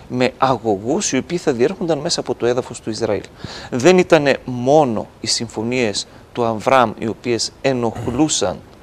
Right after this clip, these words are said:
ε, το αραβικό στοιχείο και συγκεκριμένα την Χαμάς και το Ιράν, ε, στην περιοχή.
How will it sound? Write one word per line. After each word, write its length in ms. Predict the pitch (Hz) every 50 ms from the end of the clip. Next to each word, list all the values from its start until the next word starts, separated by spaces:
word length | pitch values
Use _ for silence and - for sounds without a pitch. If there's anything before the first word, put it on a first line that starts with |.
| - - - - - - - - - - - - - -
ε, 220 | - 110 110 110
το 240 | - - 131 123 120
αραβικό 680 | 117 113 107 104 101 123 - - 139 143 131 120 101 95 -
στοιχείο 480 | - - - - 110 - - 131 131 120
και 160 | - - 113
συγκεκριμένα 760 | - - 120 117 - 123 117 120 120 120 120 113 110 107 - - - - -
την 140 | - 156 135
Χαμάς 480 | - - 135 123 120 123 123 127 - -
και 120 | - 127
το 180 | - - 117 113
Ιράν, 420 | 110 107 110 127 127 120 104 98 - - - - - - - - - - -
ε, 80 | - 120 113 110 110 107 104 101 95 95
στην 240 | - - - 123
περιοχή. 640 | 107 127 117 110 107 104 104 - - - 131 107 -